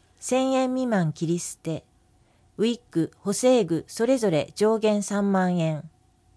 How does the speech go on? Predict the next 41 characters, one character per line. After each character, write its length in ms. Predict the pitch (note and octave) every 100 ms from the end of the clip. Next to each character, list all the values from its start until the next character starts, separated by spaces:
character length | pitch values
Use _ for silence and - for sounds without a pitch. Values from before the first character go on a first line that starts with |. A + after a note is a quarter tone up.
| _ _ _ _ _ _ _ _
申 160 | G#3 B3
し 160 | - -
込 160 | A#3
み、 260 | G#3+ G#3 - _ _ _ -
保 60 | G3+
健 260 | C4+ D4
セ 220 | D4 C4+
ン 80 | B3+
タ 240 | - E3+ D#3
ー 40 |
窓 280 | E3 G3 B3+
口 240 | B3 -
で 180 | D#3 -
申 160 | E3+ F3+
し 100 | -
込 120 | E3+
み 160 | D#3+ D#3
ま 160 | D3+
す。 320 | - - - _ _ _ _ _ _ _ _ _ _ _ _ -
若 280 | F#3 - B3
年 280 | A#3+ A#3 A3
が 180 | G#3 B3+
ん 100 | C4
患 280 | C4 B3
者 200 | F#3+ D#3+ -
在 260 | - A3 A#3+
宅 340 | B3 - A#3
療 300 | G#3 A3 A#3+
養 260 | A#3+ A#3 A#3
支 220 | - G3+
援 240 | G#3+ A3+
事 180 | A3 G#3+
業。 300 | E3+ D#3 C3 - _ _ _ _ _ _ _ -
若 220 | - -
年 300 | C4 C4 B3+
の 120 | B3 A#3
が 160 | A3+
ん 100 | B3
患 260 | B3+ B3 F#3+
者 120 | E3
が 220 | C#3+ D3